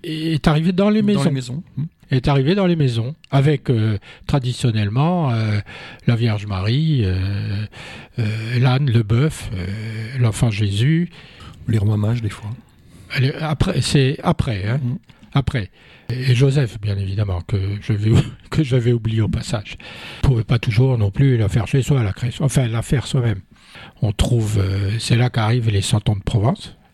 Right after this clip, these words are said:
Speaker 1: Et qu'en Provence, euh, euh, un, un fabricant de, de, de santons, qui veut dire les petits saints, les santons, c'est les petits saints, a décidé de fabriquer lui-même des, des, des santons.
Speaker 2: Mhm.
Speaker 1: Alors, au début, ils étaient, euh,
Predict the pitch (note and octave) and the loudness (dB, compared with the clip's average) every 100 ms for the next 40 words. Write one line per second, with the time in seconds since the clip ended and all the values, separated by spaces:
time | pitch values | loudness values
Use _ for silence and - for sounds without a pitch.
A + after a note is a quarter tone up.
0 | - A2 G2+ - G#2 - G2+ A2 B2 B2+ | -6 -4 -2 -2 0 0 2 2 0 0
1 | - A2+ F#2+ G2+ G#2 G#2+ - - - - | 0 0 0 -2 -2 -6 -12 -16 -16 -18
2 | - C#3 A#2 A#2 - - A#2 G#2 A#2 A2 | -10 -8 -6 -8 -4 -2 0 -2 -4 -8
3 | - _ _ _ - - - C3 A2+ A#2+ | -16 _ _ _ -20 -16 -4 -2 2 0
4 | - B2+ B2 G2 F#2+ F#2 B2 B2 B2 A2+ | 2 0 2 -2 -2 -4 -6 -4 -6 -4
5 | C#3+ - G#2 - F3+ - - G#2+ A2 A2+ | -4 -2 -4 -4 -10 -6 -2 0 0 0
6 | G#2+ G#2 - A#2+ C#3+ - A#3+ C#3+ G2+ A2+ | 0 -2 -4 -4 -6 -2 -2 -2 -2 -4
7 | - C3+ A2+ - G2 G2 G2+ - - - | -2 -4 -4 -4 -2 -4 -6 -14 -20 -18
8 | - - - B2 B2+ - A#2 - F#3+ G#3+ | -20 -8 -4 2 0 0 -8 -2 -2 -2
9 | - - - - A#2 A#2+ B2 C#3 - C3 | -12 -20 -20 -14 -10 -6 0 0 2 2
10 | F#3+ - C3+ B2+ - C3 C#3 D3 C3+ B2 | 2 2 0 0 2 2 4 2 2 2
11 | A#2 G#2+ A2 G#2+ G2+ G2+ A2 A2+ - G#2 | 2 2 0 0 0 0 2 2 0 2
12 | A#2+ G#3 E3+ A#2+ A2+ - - - - C#3 | 2 2 2 0 -2 -6 -20 -20 0 2
13 | B2+ B2 A#2 C3 C3 A2+ G#2+ G#2+ G#2+ G2 | 4 2 2 0 -2 -2 -2 -2 -6 -6
14 | - A#2 A2 G2+ F#2 F2+ F#2+ F#2+ | -2 0 2 0 0 -2 -4 -6